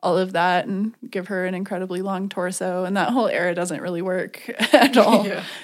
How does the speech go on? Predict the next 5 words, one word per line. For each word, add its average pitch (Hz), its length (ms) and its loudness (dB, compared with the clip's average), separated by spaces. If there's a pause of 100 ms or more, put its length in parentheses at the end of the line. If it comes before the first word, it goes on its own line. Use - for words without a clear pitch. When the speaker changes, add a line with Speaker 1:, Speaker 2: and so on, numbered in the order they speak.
(120)
Speaker 1:
So 269 340 8
please 294 400 2
beware. 247 720 4
That's, 202 260 0
like, 185 300 -4